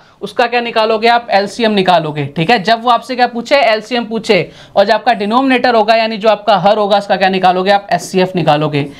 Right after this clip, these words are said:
ये कब है? जब आपसे एलसीएम पूछे, एलसीएम पूछे, दोनों का अलग अलग सीन है भाई साहब, एक जैसा सीन नहीं है, ठीक है? कहीं दोनों में चिपका के आ जाओ, "सर ने यही बोला था, सर ने ये नहीं बोला था, सर ने ये बोला था", कि जो पूछ रहा है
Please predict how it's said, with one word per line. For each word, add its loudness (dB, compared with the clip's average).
ये 2
कब 2
है? 0
जब 2
आपसे 2
एलसीएम 0
पूछे, -2
एलसीएम 2
पूछे, 0
दोनों 2
का 2
अलग 0
अलग 0
सीन -4
है 2
भाई 2
साहब, 0
एक 0
जैसा 2
सीन 0
नहीं 4
है, 0
ठीक 0
है? 4
कहीं -2
दोनों 2
में 2
चिपका 0
के -2
आ 2
जाओ, 4
"सर 0
ने -4
यही 0
बोला 2
था, -2
सर 0
ने 2
ये 2
नहीं -2
बोला 2
था, 0
सर -2
ने 2
ये 4
बोला 2
था", 0
कि -6
जो 2
पूछ -2
रहा 2
है -6